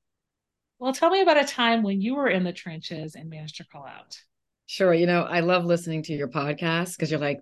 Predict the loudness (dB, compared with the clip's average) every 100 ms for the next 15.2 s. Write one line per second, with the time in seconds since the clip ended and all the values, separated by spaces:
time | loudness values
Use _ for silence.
0 | _ -6 0 2 4 4 2 0 -2 -2
1 | 0 2 2 -2 -6 _ _ -2 4 4
2 | 4 -2 -4 -4 -10 -14 -8 -8 -8 -2
3 | 2 6 6 8 6 10 8 10 8 10
4 | 8 8 6 4 2 0 0 2 4 6
5 | 6 6 4 6 4 4 0 -4 0 0
6 | 4 8 8 8 6 6 6 4 4 -2
7 | 0 2 2 0 0 0 2 -2 2 2
8 | 2 2 0 0 4 4 6 4 0 -6
9 | -20 -8 2 6 6 8 6 6 4 0
10 | -2 -4 -2 0 -2 -4 -12 -6 -4 2
11 | 2 2 -4 -6 -2 -2 -2 -2 -2 0
12 | 0 -2 -2 -6 -4 -4 2 4 4 0
13 | -4 -4 -4 -2 -2 2 2 2 -2 -6
14 | -8 -8 -6 0 0 0 -2 -4 0 2
15 | 4